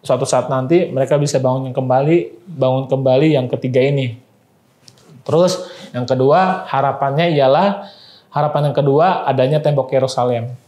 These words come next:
Kenapa adanya tembok Yerusalem? Karena tembok Yerusalem adalah melambangkan, eh, dikdaya, melambangkan, kan kalau misalkan ada orang yang punya tembok berarti kan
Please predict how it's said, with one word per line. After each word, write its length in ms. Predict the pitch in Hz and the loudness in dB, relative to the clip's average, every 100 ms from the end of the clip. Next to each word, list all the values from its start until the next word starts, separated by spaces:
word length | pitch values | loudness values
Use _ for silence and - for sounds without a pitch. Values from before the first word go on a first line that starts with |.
| - | -4
Kenapa 480 | 170 202 180 151 | -2 0 0 0
adanya 320 | 139 131 135 127 | 0 -2 -2 -4
tembok 240 | 135 123 | -2 -2
Yerusalem? 640 | 120 117 113 117 151 180 | -2 -4 0 0 2 0
Karena 400 | 131 143 185 185 - - - - | -2 0 -2 -4 -14 -20 -20 -4
tembok 320 | 151 147 139 143 | 0 0 0 0
Yerusalem 560 | 131 127 123 151 185 | 0 0 2 2 0
adalah 560 | - 127 135 170 185 - - _ _ - | -2 0 2 2 0 -8 -20 _ _ -4
melambangkan, 1040 | 147 151 147 147 135 135 170 185 190 190 - - - _ _ _ _ - - _ _ | 0 2 2 0 0 -2 0 2 2 2 -2 -12 -20 _ _ _ _ -18 -18 _ _
eh, 200 | - 139 143 147 | -2 0 0 0
dikdaya, 800 | 147 143 165 170 139 123 113 - _ _ - | 0 2 4 4 2 0 -6 -14 _ _ -8
melambangkan, 960 | 139 139 139 135 135 170 190 190 - - _ _ 165 | -2 0 0 0 0 0 0 0 -4 -18 _ _ -2
kan 100 | 185 | 0
kalau 160 | 180 160 | 2 2
misalkan 400 | 156 156 160 151 | 2 0 -2 -4
ada 320 | 143 139 131 | -2 0 2
orang 260 | 139 175 180 | 4 4 2
yang 80 | |
punya 220 | 151 156 143 | 0 0 0
tembok 400 | 139 147 170 - | -2 -2 -2 -2
berarti 400 | 143 143 170 165 | -2 -2 -2 0
kan 320 | 196 190 | 0 -2